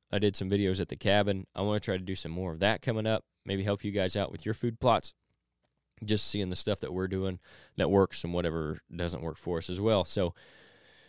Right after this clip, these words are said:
make sure you subscribe to the YouTube channel, and then you can follow us on Spotify as well if you're listening to this on Spotify. Hit the follow button,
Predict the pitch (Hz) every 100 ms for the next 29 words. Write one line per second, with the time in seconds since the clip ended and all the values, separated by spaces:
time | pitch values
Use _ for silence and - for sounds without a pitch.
0 | _ _ 135 143 156 139 120 120 - 127
1 | 127 107 123 170 165 151 151 151 147 -
2 | _ _ _ _ _ - 113 117 117 117
3 | 117 117 113 104 123 123 - 104 - 113
4 | 110 101 98 104 90 - 95 98 - 95
5 | 87 85 92 90 - - 90 85 - -
6 | 95 92 80 65 - _ - 98 - 98
7 | 98 92 90 87 90